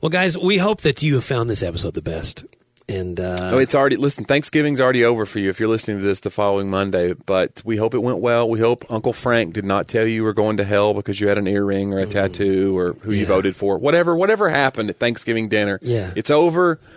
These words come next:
Speaker 2: Let's put it under
Speaker 1: You
Speaker 2: the
Speaker 1: get a few more weeks to have to experience it all again at
Speaker 2: We hope you're
Speaker 1: Christmas.
Speaker 2: having leftovers right now as you listen to this. You're having,
Speaker 1: Yeah.
Speaker 2: you're eating from that, uh,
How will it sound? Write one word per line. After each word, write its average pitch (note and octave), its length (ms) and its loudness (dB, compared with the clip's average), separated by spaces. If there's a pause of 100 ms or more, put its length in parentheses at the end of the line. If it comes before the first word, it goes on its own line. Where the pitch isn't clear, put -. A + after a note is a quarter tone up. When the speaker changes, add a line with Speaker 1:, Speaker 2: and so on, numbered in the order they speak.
(200)
Speaker 2:
Let's G#2 160 -2
put C3 180 0
it D3 80 4
under D3+ 240 2
Speaker 1:
You D#3+ 120 2
Speaker 2:
the D#3+ 80 4
Speaker 1:
get A2+ 40 0
a G#2+ 40 -2
few C#3 180 -2
more D3+ 160 2
weeks C#3+ 240 0
to C3 60 2
have A#2 80 0
to A#2+ 60 0
experience A#2+ 400 -2
it A#2 60 -2
all A#2 380 0
again A2 320 0
at A2+ 60 2
Speaker 2:
We C3+ 80 6
hope E3+ 200 4
you're F#3+ 120 4
Speaker 1:
Christmas. F#3+ 100 4
Speaker 2:
having F#3+ 120 4
leftovers B2+ 440 2
right B2 160 2
now C3+ 180 2
as A2+ 140 0
you B2 80 0
listen B2 260 -2
to F#2 60 0
this. F2+ 160 -4
You're A2 80 -2
having, A#2 280 2
Speaker 1:
Yeah. F3+ 140 2
Speaker 2:
you're B2 160 2
eating D#3 380 2
from A2+ 300 -2
that, G2 240 0 (300)
uh, E2+ 300 -2